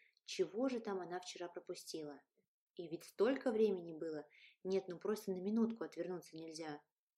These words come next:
На ходу подметки рвут эти дамы. Катя пришла домой и увидела в прихожей куртку Димки.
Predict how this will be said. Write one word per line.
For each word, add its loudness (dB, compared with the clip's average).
На 2
ходу 2
подметки -2
рвут -2
эти -4
дамы. -6
Катя 4
пришла -2
домой -4
и 0
увидела 2
в -10
прихожей 0
куртку -4
Димки. -6